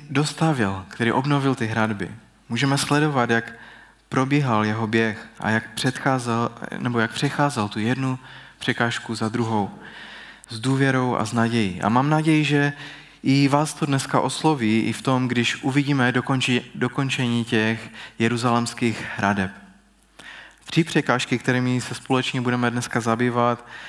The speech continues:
jsou z Nehemiáše páté a šesté kapitoly. A tak pojďme se na to podívat.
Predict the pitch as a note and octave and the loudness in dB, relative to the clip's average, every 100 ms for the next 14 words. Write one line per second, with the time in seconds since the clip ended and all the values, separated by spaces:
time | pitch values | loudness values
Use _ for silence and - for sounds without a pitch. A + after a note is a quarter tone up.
0 | - - - - A2+ A#2 A2+ A#2 A#2+ B2 | -18 -20 -10 -2 2 2 0 0 0 2
1 | A#2 A2+ - - A#2 - A#2 - B2 - | 2 2 0 0 2 2 2 2 -2 -2
2 | A#2+ A#2+ - A#2+ A2+ A2+ C3 - - - | 0 0 0 -2 0 2 0 -6 -16 -20
3 | _ _ _ _ _ - - B2+ C#3 C#3 | _ _ _ _ _ -16 -6 -4 0 0
4 | C3 B2 A#2+ A#2 A2 G#2+ - A2+ A2 G#2 | 0 0 0 2 0 -4 -4 -2 -2 -2
5 | F#2 | -4